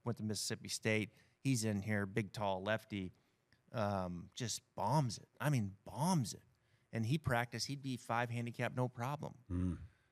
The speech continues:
Speaker 1: Um, so it's just cool. I mean, it's just cool to see, like, Josh Scobie, he's a really good player,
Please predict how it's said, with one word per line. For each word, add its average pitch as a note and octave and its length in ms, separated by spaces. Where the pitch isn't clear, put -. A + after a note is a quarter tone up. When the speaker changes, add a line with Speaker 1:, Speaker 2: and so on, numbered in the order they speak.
Speaker 1:
Um, G2+ 500
so E3+ 200
it's F3+ 160
just G#3 160
cool. E3+ 280
I G#2 40
mean, A2 100
it's A2 100
just - 200
cool D3 160
to C3 80
see, C3 320
like, B2 120
Josh - 300
Scobie, A#2+ 320
he's A2 200
a - 20
really G2+ 240
good F#2+ 200
player, F2 280